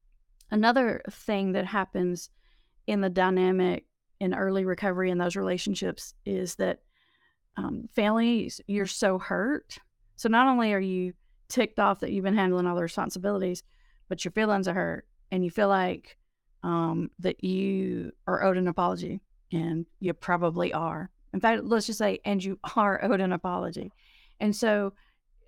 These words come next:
you're also sitting around waiting for, um, this person to come and tell you that they're really sorry about all the things that they did. And you're thinking, "Well, isn't that one of them steps or something? Like, aren't they supposed to come make amends to me or something? And when am I,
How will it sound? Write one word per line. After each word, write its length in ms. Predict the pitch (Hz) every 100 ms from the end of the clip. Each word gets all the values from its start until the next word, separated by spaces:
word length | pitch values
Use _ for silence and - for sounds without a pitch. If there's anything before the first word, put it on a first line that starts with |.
| _ _
you're 260 | 214 202 214
also 280 | 240 247
sitting 300 | 226 233 -
around 320 | 202 202 202 185
waiting 380 | 190 196 196
for, 480 | 202 - 185 180 190 - _ _ _ -
um, 360 | 175 175 196 -
this 200 | 202 196
person 340 | 226 202 202
to 80 | 190
come 440 | - 196 180 180
and 200 | - 180
tell 200 | - 190
you 280 | 185 180 180
that 100 | 175
they're 120 | 185
really 200 | 170 170
sorry 380 | 165 269 269 247
about 260 | 226 185 -
all 140 | 170
the 100 | 170
things 280 | - 277 277
that 120 | 262
they 140 | 247 240
did. 400 | 240 233 233 190
And 160 | 180
you're 100 | 180
thinking, 340 | 170 185 165 170
"Well, 220 | 170 165 _ _ -
isn't 140 | 233
that 180 | 269 247
one 100 | 269
of 60 |
them 140 | 262 240
steps 480 | - - 254 - 262
or 80 |
something? 360 | 262 262 254 262
Like, 160 | 233 202
aren't 120 | 214
they 100 | 233
supposed 220 | 226 247
to 80 | 240
come 200 | 247 233
make 140 | 233
amends 380 | 233 214 233 240
to 40 | 240
me 120 | 240
or 60 |
something? 340 | 233 247 240 226
And 180 | 175 180
when 140 | 254
am 140 | 247
I, 240 | 240 233